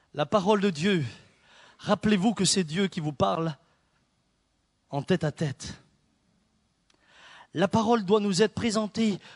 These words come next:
comme si le Seigneur nous parlait de vive voix. Hello ? Quand tu lis ta Bible, c'est comme si le Seigneur te parlait de vive voix.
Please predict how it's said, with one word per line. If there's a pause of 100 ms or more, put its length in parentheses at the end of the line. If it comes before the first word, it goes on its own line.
comme
si
le
Seigneur
nous
parlait
de
vive
voix. (1400)
Hello ? (1300)
Quand
tu
lis
ta
Bible,
c'est
comme
si
le
Seigneur
te
parlait
de
vive
voix.